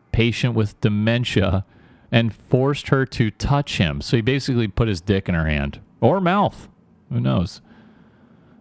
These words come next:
Oh, Billy. Billy, Billy, Billy, Billy, Billy, Billy, Billy. You guys get that reference or no?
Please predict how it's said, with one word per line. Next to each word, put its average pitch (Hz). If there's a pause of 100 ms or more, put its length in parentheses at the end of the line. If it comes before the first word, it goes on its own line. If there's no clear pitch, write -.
(240)
Oh, 123
Billy. 82
Billy, 104
Billy, 92
Billy, 87
Billy, 85
Billy, 76
Billy, 78
Billy. 71 (960)
You 92
guys 87
get 87
that 92
reference 90
or 80
no? 85